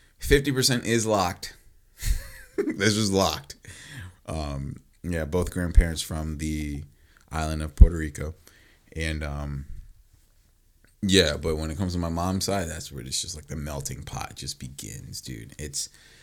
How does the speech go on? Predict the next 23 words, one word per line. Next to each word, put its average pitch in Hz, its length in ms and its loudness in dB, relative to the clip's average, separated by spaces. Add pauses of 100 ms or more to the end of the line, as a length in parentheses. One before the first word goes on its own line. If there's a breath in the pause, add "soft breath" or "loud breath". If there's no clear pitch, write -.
(100)
I 110 120 2
mean, 110 160 8
it's, 107 160 2
it's 120 140 0
very, 160 360 6
it's 120 120 -4
very 160 220 0
interesting. 92 480 -2
I 101 120 2
do 104 200 4
love, 95 440 2
I 101 100 0
love 95 300 2
both 87 240 -2
of 85 40 -6
my 85 120 -2
heritages 80 1120 -4
and 76 400 -6
whatever 76 380 -4
else 78 320 -4
I 78 80 -6
might 73 340 -8
be, 73 380 -8